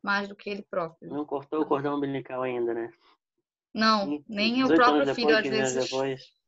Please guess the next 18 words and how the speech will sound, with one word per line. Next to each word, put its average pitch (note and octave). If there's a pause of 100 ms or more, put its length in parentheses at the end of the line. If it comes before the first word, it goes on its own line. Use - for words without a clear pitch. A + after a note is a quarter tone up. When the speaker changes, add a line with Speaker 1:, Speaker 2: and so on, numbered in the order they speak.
(1800)
Speaker 1:
às G3
vezes G#3+
o -
próprio C4+
filho A#3+
também A3
não A#3
cortou. G#3+ (140)
Às G3+
vezes A#3+
um, C4
a G3+
mãe B3
quer B3+
cortar B3 (500)
e A#3
o A3+
filho A3